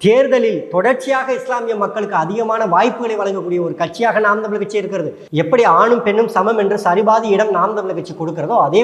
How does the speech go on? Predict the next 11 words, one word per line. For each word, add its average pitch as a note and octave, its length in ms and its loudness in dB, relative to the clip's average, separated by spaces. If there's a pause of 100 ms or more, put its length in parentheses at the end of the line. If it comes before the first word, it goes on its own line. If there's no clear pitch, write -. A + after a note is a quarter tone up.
போல E3+ 280 -2
இஸ்லாமிய A#3+ 480 -4
மக்களுக்கு F3+ 420 -8 (680)
ஒவ்வொரு A3 460 4
தேர்தலின் A#3 460 0
போதும் G#3 260 -2
அதிகமான A#3+ 440 0 (360)
போட்டியிடுவதற்கான G#3+ 720 0
வாய்ப்புகளை B3 480 2
வழங்கக்கூடிய B3 500 0
கட்சி B3 220 -4